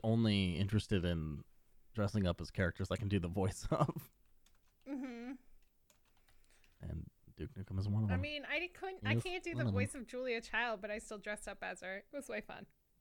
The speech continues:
Speaker 1: You can probably finagle it. It's,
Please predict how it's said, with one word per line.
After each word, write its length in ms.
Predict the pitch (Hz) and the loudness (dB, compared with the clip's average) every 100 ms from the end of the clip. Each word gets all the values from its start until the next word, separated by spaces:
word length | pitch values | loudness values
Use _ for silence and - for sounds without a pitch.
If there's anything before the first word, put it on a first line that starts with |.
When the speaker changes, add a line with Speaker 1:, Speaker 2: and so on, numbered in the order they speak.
| _ | _
Speaker 1:
You 180 | 113 131 | 2 2
can 380 | 139 180 120 90 | 4 4 4 4
probably 580 | - 107 90 82 82 58 - _ - | 2 4 4 2 -4 -8 -12 _ -2
finagle 440 | 82 90 67 71 | -2 0 -2 -2
it. 80 | 73 - | -2 -2
It's, 300 | - - | -4 -4